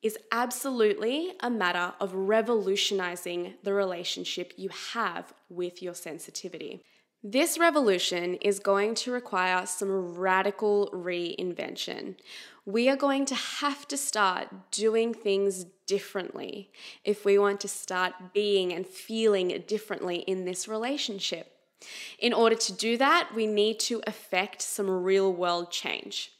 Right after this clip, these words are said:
So, are you guys ready to learn some practical tools to apply to your day-to-day to create some instant shifts? Yes,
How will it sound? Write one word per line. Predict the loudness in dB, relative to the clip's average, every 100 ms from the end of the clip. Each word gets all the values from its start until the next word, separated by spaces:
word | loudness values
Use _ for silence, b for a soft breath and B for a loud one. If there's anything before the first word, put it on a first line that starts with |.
| _ B B B
So, | 0 4 4 2 -4 -16 _ -2
are | 2
you | 4
guys | 4 4
ready | 2 4 2
to | 2
learn | 0 0
some | -2 -4
practical | -4 -2 -2 -4 -6 -6
tools | -4 -4 -4 -6 -4
to | -4
apply | -4 -4 -4
to |
your | -2 -4
day-to-day | 0 2 4 2 2 4 4 0
to | -4
create | -8 -8 -6
some | -2 0
instant | 2 2 2 0 2
shifts? | 2 4 2 -2 -8 -8 -12 B B B B
Yes, | -4 -4 -4 -8 -12